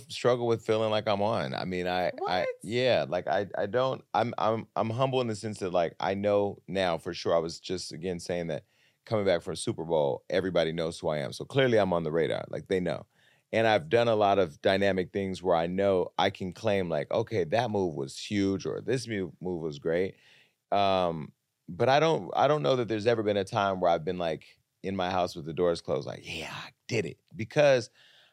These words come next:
Speaker 1: I'm, I'm very humble to the journey, and I'm very much enjoying the process and trying to just stay focused on every move that I'm making. I'm very calculated.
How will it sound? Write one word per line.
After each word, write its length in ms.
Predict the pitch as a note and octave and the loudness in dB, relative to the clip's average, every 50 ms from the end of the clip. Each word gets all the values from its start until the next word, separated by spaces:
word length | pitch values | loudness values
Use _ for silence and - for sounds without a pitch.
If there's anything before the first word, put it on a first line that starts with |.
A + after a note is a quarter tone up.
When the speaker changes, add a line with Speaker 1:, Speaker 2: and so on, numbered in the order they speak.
| _ _ _ | _ _ _
Speaker 1:
I'm, 260 | - A2+ B2+ C3+ B2 - - | 2 2 2 2 0 0 0
I'm 140 | G2+ A#2 A2 | 0 0 2
very 260 | A#2 B2 B2 B2 B2 | 2 2 2 2 2
humble 320 | B2 B2 A#2+ A2+ A2+ A2 - | 0 0 0 0 0 -2 -4
to 120 | - G2+ | -6 -6
the 120 | F2+ G2 | -8 -4
journey, 340 | E2+ G#2+ A#2+ A#2+ A2 F#2 E2 | 0 2 2 2 2 2 0
and 80 | D#2 D#2+ | 0 -2
I'm 140 | D#2+ D#2+ D2+ | -2 -2 0
very 260 | F2+ G2 G2 G2 F#2+ | 0 2 2 2 2
much 380 | F#2 F2+ F#2+ F#2+ F2 - - - _ - | 2 2 0 0 0 -2 -6 -12 _ -6
enjoying 540 | F2+ F#2+ F#2 F2+ D2+ E2 F2+ F#2 G2 G2+ F#2+ | -6 -4 -4 -4 -2 -2 0 2 2 2 0
the 80 | F2 | -2
process 500 | - - F2 D#2 F2 F#2 - F#2 F#2 D#2+ | -2 0 2 2 2 0 -2 -6 -6 -6
and 160 | D#2+ E2 E2 | -8 -8 -8
trying 380 | - - G2 F2+ F#2 F#2 F#2 E2+ | -4 -2 0 0 0 0 -2 -4
to 240 | - F#2 D#2 C#2+ - - | -6 -8 -8 -8 -10 -10
just 160 | - F#2 F2+ - | -8 -6 -6 -2
stay 160 | - F2 E2+ | 0 -2 0
focused 400 | - - E2+ D#2 - F2+ - F2+ | 0 0 0 -2 -2 -6 -8 -4
on 100 | E2 E2+ | -2 -2
every 160 | D#2+ E2 E2 | -2 -2 -2
move 280 | E2 F2 F2+ E2 - - | -2 -2 -2 -2 -2 -2
that 100 | D#2 D2+ | -2 -2
I'm 80 | D2 D#2+ | 0 -2
making. 320 | F2 F2+ - - B1 B1 | -2 -4 -4 -8 -8 -8
I'm 140 | C#2+ E2 D2 | -8 -6 -2
very 180 | F2 F2+ - | -2 -2 -2
calculated. 600 | - - G2 E2 E2 - - D#2+ D2 C#2 A#1+ - | -2 -2 -2 -2 -2 -2 -4 -4 -4 -4 -4 -6